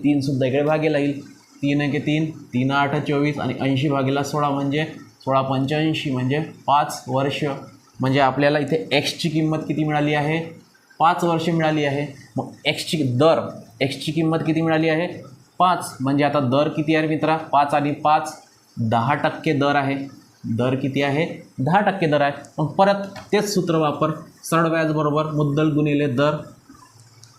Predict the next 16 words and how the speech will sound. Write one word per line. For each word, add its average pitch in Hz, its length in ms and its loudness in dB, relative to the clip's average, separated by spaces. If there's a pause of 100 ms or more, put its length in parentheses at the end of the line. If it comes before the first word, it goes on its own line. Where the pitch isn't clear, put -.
(100)
गुणिले 127 320 2
काळ 147 300 2 (120)
भागिले 127 360 0
शंभर. 156 400 0 (520)
मुद्दल 139 360 2
किती? 165 440 0 (400)
एक 120 240 0
हजार 139 280 0
सहाशे 147 460 0
रुपये. 147 320 0 (400)
दर, 139 280 4
आता 135 240 2
दर 139 240 4
आपल्याला 160 400 2
मिळालेला 160 420 2
आहे, 160 260 0